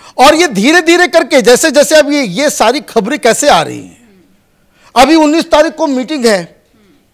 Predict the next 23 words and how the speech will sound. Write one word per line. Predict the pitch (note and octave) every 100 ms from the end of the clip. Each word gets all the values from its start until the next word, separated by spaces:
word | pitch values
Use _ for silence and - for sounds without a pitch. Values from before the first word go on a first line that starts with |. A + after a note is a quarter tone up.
| _ _ _ -
नीतीश | C#4 D#4+ D#4+
कुमार | D4+ D4+ D#4+
बार | C4 D4
बार | D4+ D#4
कह | D4+ D4
रहे | D4+
हैं | D#4+
कि | D#4+
भाई | D4 D4+
सीट | - C#4 D4+ -
शेयरिंग | - - C4 C#4+ D4
का | -
फॉर्मूला | G3 A3+ C4+ D4+ D4
उस | C4 - A#3+
पे | D#4
फाइनल | A3 G#3+ C4 C4+
हो, | C4 C4 - _ _ _ _ _ _
कौन | C4 D4+ D4
कहाँ | C4 C#4+ D4+ C4+
कितने | B3+ D4+ C#4 - -
सीटों | C4+ D4+
पे | C#4+
लड़ेगा, | C#4 B3+ C#4+ C4